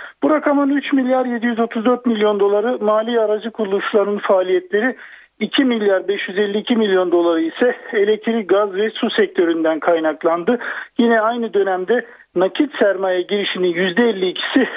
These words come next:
Avrupa Birliği ülkeleri kaynaklı oldu. Üç bine yakın yabancı şirket ve şube kuruldu geçtiğimiz yıl, e, e, yılın tamamında. Yine Aralık sonu itibariyle baktığımızda iki bin dokuz yüz altmış uluslararası sermayeli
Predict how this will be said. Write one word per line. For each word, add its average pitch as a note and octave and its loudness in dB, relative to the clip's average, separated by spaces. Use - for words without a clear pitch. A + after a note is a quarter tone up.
Avrupa G3+ 0
Birliği G3+ -4
ülkeleri F#3 0
kaynaklı E3 -2
oldu. E3 0
Üç C4 0
bine A3 2
yakın G3+ 0
yabancı G#3+ 0
şirket A3 -2
ve A#3+ 2
şube G#3+ 0
kuruldu F#3+ 0
geçtiğimiz G#3+ 0
yıl, A3 0
e, F#3 2
e, E3 2
yılın G3 2
tamamında. F#3+ 0
Yine B3 2
Aralık A#3 0
sonu G#3+ -2
itibariyle G3+ 0
baktığımızda G3+ -2
iki A3+ -2
bin A3+ 2
dokuz G#3+ 0
yüz A3+ 0
altmış A3 0
uluslararası G#3 0
sermayeli F#3+ 2